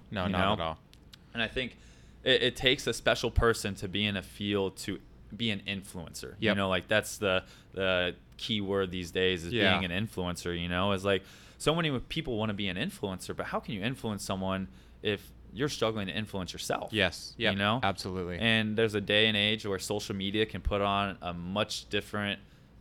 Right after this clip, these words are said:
Speaker 2: persona of who you are, but really, like, you're not gonna be that successful in life if you, you just don't know yourself,
Speaker 1: Yep.
Speaker 2: man.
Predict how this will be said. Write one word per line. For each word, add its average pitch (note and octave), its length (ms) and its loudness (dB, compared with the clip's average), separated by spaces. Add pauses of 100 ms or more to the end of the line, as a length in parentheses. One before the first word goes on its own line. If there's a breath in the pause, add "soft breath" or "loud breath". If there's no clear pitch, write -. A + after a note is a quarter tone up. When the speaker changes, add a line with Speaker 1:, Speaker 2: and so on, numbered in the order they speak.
(140)
Speaker 2:
persona G#2+ 520 0
of F2 160 0
who A2+ 180 -4
you F#2 220 -2
are, G#2+ 480 4 (500 soft breath)
but G#2 320 4
really, B2 340 4
like, G2+ 200 0
you're G#2 100 0
not A2+ 260 2
gonna A2 140 -2
be G#2+ 140 -4
that G2+ 200 0
successful B2+ 720 -2 (800)
in G#2+ 180 -2
life A#2+ 540 -2
if G#2 320 -4
you, G#2+ 220 -6 (520)
you B2 120 -12
just C3+ 200 -10
don't D3 140 -4
know G#2+ 140 -4
yourself, E2 420 -8
Speaker 1:
Yep. F#2+ 180 4
Speaker 2:
man. A2+ 180 0